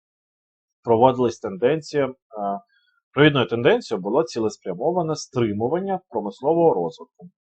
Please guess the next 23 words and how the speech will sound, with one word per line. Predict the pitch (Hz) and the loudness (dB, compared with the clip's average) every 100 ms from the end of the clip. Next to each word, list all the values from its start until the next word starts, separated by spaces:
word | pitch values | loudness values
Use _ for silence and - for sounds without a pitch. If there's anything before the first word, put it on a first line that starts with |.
| _ _ _ | _ _ _
що | - 240 | 0 2
перетворювало | 240 120 - 123 190 170 110 98 | 6 4 4 2 4 4 4 2
край | _ 104 95 170 196 | _ 0 2 2 0
в | |
один | 113 117 202 - | -4 -2 -4 -4
із | 123 123 | -8 -6
найвідсталіших | 185 208 196 - 117 143 - - | -6 -6 -8 -8 -6 -6 -10 -18
куточків | - 87 - 92 | -12 -12 -12 -12
Європи. | 92 104 95 - _ _ _ _ _ _ _ - | -8 -8 -10 -16 _ _ _ _ _ _ _ -6
Активно | 110 - 196 214 | -6 -2 0 2
розвивалися | 131 113 120 156 147 - 104 | 2 4 4 4 2 -4 -10
тільки | 139 123 117 | -6 -6 -6
ті | - 208 262 - - 233 | -10 -6 -6 -6 -10 -4
галузі, | - - 180 101 | -2 0 -2 -6
які | 113 233 | -8 -2
були | 208 127 139 | 0 0 0
пов'язані | 101 92 131 135 123 - | -4 -2 -4 -6 -12 -14
із | 120 | -16
сировинною, | - 98 85 95 127 160 165 175 _ _ _ _ _ | -10 -8 -6 -4 -6 -4 -6 -8 _ _ _ _ _
сировиною. | - 156 175 160 - _ _ _ _ - | 0 4 4 2 -2 _ _ _ _ 2
Нафтоозокерична, | 131 113 104 98 113 170 240 262 - 233 | 2 4 0 -2 -2 -2 0 0 -4 -2
лісопільна, | 117 - 196 226 247 196 | -2 -4 -12 -8 -6 -6
борошномельна, | 107 101 - - 117 202 214 180 | -4 -2 -2 -6 -6 -2 0 0